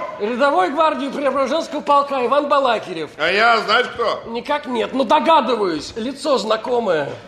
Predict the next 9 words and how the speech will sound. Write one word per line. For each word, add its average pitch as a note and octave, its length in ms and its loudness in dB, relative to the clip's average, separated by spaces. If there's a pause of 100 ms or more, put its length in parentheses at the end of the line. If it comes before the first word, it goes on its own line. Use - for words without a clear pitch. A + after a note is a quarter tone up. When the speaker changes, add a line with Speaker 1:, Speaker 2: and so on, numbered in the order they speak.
(120)
Speaker 2:
Это D4 600 4
уже D4 320 2
не D4+ 120 -2
лицо. C4+ 720 2 (600)
Это C#4 420 2
теперь C#4+ 220 2
еще C#4+ 220 2 (300)
всенародное D#4+ 680 4
достояние. D4 680 2